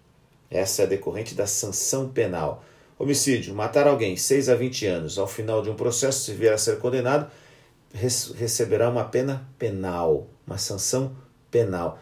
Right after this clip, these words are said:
Isso não nos interessa agora, isso é matéria de direito penal. Já foi, nós já aprendemos. O que nos interessa agora é saber quando a pessoa é presa durante o processo. Prisão civil, outra forma de prisão. Artigo quinto da Constituição Federal,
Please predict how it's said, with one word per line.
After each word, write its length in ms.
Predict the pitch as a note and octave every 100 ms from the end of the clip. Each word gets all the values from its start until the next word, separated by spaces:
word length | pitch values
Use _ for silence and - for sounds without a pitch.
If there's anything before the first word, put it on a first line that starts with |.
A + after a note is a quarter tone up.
| -
Isso 160 | - -
não 160 | C#3+ C#3
nos 180 | C3+ B2
interessa 520 | A#2 G#2+ F#2 F2 -
agora, 320 | D#2+ D2+ C2
isso 180 | - A2+
é 40 |
matéria 400 | G#2+ F#2+ G#2+ G#2
de 100 | G2
direito 360 | F2+ F#2 F#2 -
penal. 440 | F#2+ D#2 C2+ B1 - _
Já 220 | - - G2+
foi, 380 | - F2+ D2+ - -
nós 140 | - G2
já 80 |
aprendemos. 520 | G2+ G#2+ G#2+ E2+ D#2 C#2
O 320 | - - -
que 80 | A#2
nos 140 | A2+
interessa 400 | A#2 A2 G2+ G#2
agora 240 | F2 F2+
é 40 | E2+
saber 340 | - F2 G#2+
quando 240 | - B2 A2+
a 60 |
pessoa 340 | - F#2 - F#2+
é 20 |
presa 460 | - A2+ A#2+ C3+ - - _ _
durante 480 | G#2+ A2 A#2 A#2 C3+
o 40 |
processo. 720 | - C3+ - - - - - - _ - - - -
Prisão 240 | C3 C3+
civil, 480 | D#3+ E3 B2 C3 -
outra 300 | - A2 -
forma 300 | A#2 - B2
de 100 | A2+
prisão. 500 | A#2 A2+ F#2+ A2 G2 - - - _
Artigo 480 | - F#2+ B2+ A#2 A2
quinto 400 | B2 B2+ B2+ A2 - _ _ _ _ _ _ _ _ _ _ _ _
da 120 | A2+
Constituição 640 | A2 A#2+ A2+ A2 G#2+ - G#2
Federal, 640 | A2 F#2+ F#2+ G2 G#2+ G#2+